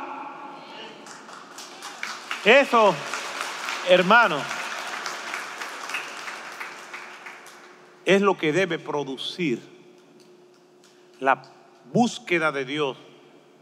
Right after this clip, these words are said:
no para que el orgullo muera, porque Él no muere, pero para que se mantenga herido de muerte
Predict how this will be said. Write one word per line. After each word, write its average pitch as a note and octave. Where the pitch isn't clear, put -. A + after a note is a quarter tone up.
no F#3+
para C4+
que A3
el G#3+
orgullo F#3
muera, E3
porque C#3
Él F3
no G#3
muere, E3
pero B2+
para B2
que B2
se A#2+
mantenga A#2
herido C#3+
de A#2+
muerte A2+